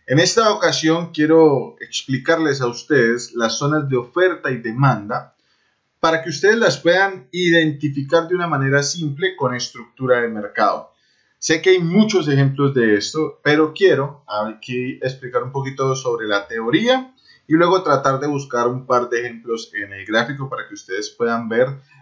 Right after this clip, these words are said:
las diferentes condiciones en que se presentan en el mercado. Cuando nosotros hablamos de zonas de oferta y demanda, siempre estamos hablando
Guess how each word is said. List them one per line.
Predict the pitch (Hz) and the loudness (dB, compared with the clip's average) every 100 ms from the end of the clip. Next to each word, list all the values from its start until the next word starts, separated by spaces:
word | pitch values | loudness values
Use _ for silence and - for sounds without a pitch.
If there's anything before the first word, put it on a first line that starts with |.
| - | -2
las | 135 131 131 | 0 0 -2
diferentes | 135 135 139 151 - | -4 -2 -2 -4 -8
condiciones | 151 117 117 123 135 | -6 -6 -6 -4 -4
en | 127 | -6
que | 107 | -12
se | 101 | -14
presentan | - 95 92 98 101 | -16 -18 -18 -14 -14
en | 98 90 | -14 -16
el | |
mercado. | 92 - - - - _ _ _ _ | -16 -8 -4 -4 -4 _ _ _ _
Cuando | - 156 | 0 2
nosotros | 170 156 185 233 | 2 2 2 2
hablamos | 202 151 160 180 | 4 2 0 -2
de | 151 | 0
zonas | 139 139 151 | 0 2 2
de | 139 | 2
oferta | 113 131 127 139 | 2 0 0 -2
y | |
demanda, | 120 117 120 107 107 | -2 -2 -4 -6 -16
siempre | - 120 117 | -16 -16 -14
estamos | 131 135 135 | -10 -6 -4
hablando | 123 104 104 113 131 135 - | -2 0 -2 0 0 0 -8